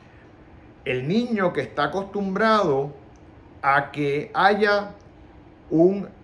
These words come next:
aliciente o un, o un incentivo por su trabajo o por su labor. Porque ese niño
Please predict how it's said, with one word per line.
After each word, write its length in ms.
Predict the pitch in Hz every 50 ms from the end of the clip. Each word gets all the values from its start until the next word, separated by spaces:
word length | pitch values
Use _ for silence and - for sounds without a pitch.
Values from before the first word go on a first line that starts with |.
| -
aliciente 1120 | - 160 165 165 165 160 151 - - 202 214 214 214 202 196 185 - - 147 143 139 - -
o 100 | - 135
un, 360 | 139 151 165 180 185 190 208 202 - - -
o 120 | 143 143
un 180 | 143 143 151 170
incentivo 1160 | 190 202 208 202 - - 202 196 196 190 180 - - 214 214 208 196 160 151 151 156 151 - - - -
por 240 | 139 135 131 135
su 300 | 135 - - - 139 131
trabajo 880 | 107 147 135 131 135 151 175 208 240 240 220 196 185 170 156 160 165 - - -
o 180 | 127 127 123
por 220 | - 127 120 117 123
su 200 | - - 131 123
labor. 500 | 123 117 117 113 117 123 127 127 113 - - - - - - - - - - - - - - - - - - - - - - -
Porque 220 | - 151 151 156 175
ese 220 | 170 - 226 226
niño 640 | 226 226 233 233 220 202 185 160 147 147 156 165 -